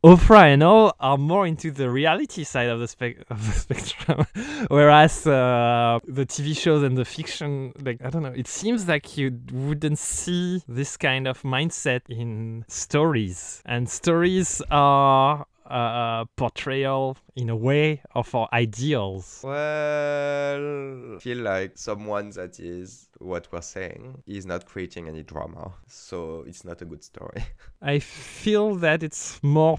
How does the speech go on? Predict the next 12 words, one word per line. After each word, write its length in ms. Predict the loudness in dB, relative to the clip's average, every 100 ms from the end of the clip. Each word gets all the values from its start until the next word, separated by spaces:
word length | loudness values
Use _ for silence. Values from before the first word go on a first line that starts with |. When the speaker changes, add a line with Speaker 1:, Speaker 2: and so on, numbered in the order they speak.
| 6
Speaker 1:
potent 560 | 6 6 0 0 -4
than 140 | -6 -6
you 100 | -4
give 180 | -6 -6
it 120 | -6 -10
credit 340 | -6 -4 -4 -10
for. 380 | -14 -8 -8 -10 _ -20 -20 _
So 800 | -14 0 4 4 4 4 2 0 -4
Speaker 2:
I 120 | -8
mean, 240 | -8 -4
one, 380 | 0 0 0 -4
like, 200 | -2 -2